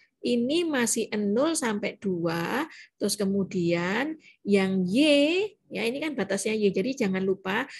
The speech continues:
supaya kalian tidak keliru ini adalah yang diganti itu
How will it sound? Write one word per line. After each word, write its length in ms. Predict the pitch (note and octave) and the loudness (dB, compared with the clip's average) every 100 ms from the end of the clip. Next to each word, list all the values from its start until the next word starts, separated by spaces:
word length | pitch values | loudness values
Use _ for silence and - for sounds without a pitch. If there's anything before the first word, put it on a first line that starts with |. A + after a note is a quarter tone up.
| - | -10
supaya 400 | - A#3 A3+ C#4+ | -4 -2 0 0
kalian 320 | C4 B3 A#3+ | 0 0 0
tidak 400 | B3+ A3+ F#3+ - | -2 0 -2 2
keliru 640 | A#3+ D4 D#4 D4+ B3+ - _ - | 4 6 4 4 2 0 _ -4
ini 240 | A#3 A#3+ | -2 0
adalah 240 | A#3 G3+ G3 | 0 0 2
yang 240 | G3+ G3 | 2 2
diganti 560 | G3 G3 F#3 F3 G#3 G3+ | 0 0 -2 -2 -4 -4
itu 160 | - | -6